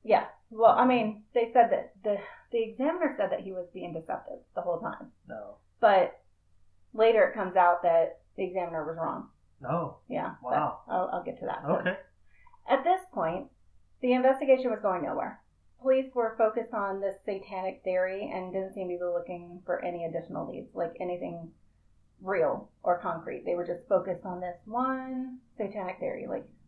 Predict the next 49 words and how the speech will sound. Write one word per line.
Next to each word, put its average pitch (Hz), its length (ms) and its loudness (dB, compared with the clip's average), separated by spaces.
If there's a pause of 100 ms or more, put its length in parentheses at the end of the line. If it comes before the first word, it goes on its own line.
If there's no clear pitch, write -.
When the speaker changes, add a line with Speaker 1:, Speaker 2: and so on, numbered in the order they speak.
(140)
Speaker 1:
these 185 200 -10
guys 175 240 0
had 170 140 -4
to 156 60 -8
do 151 220 -8
it. - 180 -8 (720)
It 254 60 10
was 262 120 10
like 269 220 8
they 254 140 10
had 240 260 6
Damien 226 340 0
convicted 208 440 0
from 190 140 -2
the 175 100 -6
start 180 420 4
and 202 100 -2
were 190 140 -2
trying 202 280 -2
to 180 220 2
make 175 200 -2
the 175 60 -6
pieces 185 340 -10 (120)
fit - 280 2
around 165 400 -4
him. - 320 -8 (340)
Does 190 100 -14
that 190 140 6
make 190 140 -6
sense? 196 220 -4 (120)
Speaker 2:
Yeah. 127 280 -8 (680)
Speaker 1:
So, 233 420 10 (440)
when 254 160 8
a 254 80 6
waitress 262 480 8 (520)
named 226 460 0
Vicky 302 300 2
Hutchison 214 760 -2
told 240 260 2
police 240 300 -2
she 285 140 -2
believed 254 280 2
the 208 80 -6
killings 208 380 -6
were 190 180 -6
cult-related 180 680 2
and 202 180 -6
she 269 200 -6
was 269 140 0